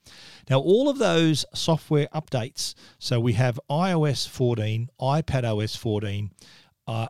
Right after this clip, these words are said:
Mac O S Big Sur, and Watch O S seven, are all gonna be available for public beta from July. Uh, and Watch O S in particular, that's, uh,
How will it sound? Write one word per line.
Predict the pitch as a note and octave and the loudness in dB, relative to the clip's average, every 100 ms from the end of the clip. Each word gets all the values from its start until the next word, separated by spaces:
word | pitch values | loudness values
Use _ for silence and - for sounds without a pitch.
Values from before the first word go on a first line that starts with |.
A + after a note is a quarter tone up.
| - | -6
Mac | C3+ B2+ - | 0 0 0
O | A2+ A#2 | 0 0
S | G#2+ - | 0 -4
Big | - G#2 B2+ - | -6 -2 0 0
Sur, | - G#2+ A2+ F#3 _ _ _ | 0 0 -2 -6 _ _ _
and | A#2+ A2+ | -2 -2
Watch | G#2+ G#2+ D#3 D#3+ - | -2 0 0 0 -4
O | C3+ A2+ | -4 -2
S | A2 | -4
seven, | - - E3+ G2+ G#2 F3 _ - _ _ _ - | -4 -4 -4 -2 -4 -4 _ -20 _ _ _ -6
are | C3+ - | -6 4
all | F#3 A#3+ C#4+ | 6 8 6
gonna | B3 G3 | 4 2
be | F3 | 4
available | D3 A#2 C#3+ F#3 E3 A#2 G#2 A2+ - _ _ _ - | 4 4 4 4 2 0 -4 -6 -10 _ _ _ -6
for | D#3 C#3+ B2+ | 2 2 2
public | - F3 E3 F3 A2 G2+ | -2 -2 0 0 -2 2
beta | D#3 F#3 G2 D#2+ - _ | 2 2 -4 -6 -14 _
from | - D#3 D3 D3 | -4 2 4 4
July. | B2 C3 D#3+ A3+ - - _ _ _ _ _ _ | 4 2 2 -2 -6 -14 _ _ _ _ _ _
Uh, | B2+ A#2+ | -6 -2
and | B2+ C3 | 2 2
Watch | C3 G#3+ - D3+ | 4 2 2 2
O | C#3 | 4
S | C#3 - | 2 2
in | D#3 C3+ | 0 0
particular, | B2+ - G#3 F3 A#2+ A2+ | 0 -2 -2 0 0 0
that's, | D3+ D3+ - | 0 -2 -4
uh, | D3 C3 | -8 -8